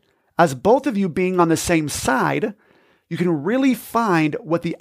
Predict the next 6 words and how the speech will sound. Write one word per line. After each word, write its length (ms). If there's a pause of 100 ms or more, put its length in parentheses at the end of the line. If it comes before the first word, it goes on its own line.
actual 680 (160)
them 680 (340)
is 580 (240)
that 160
you 160
both 640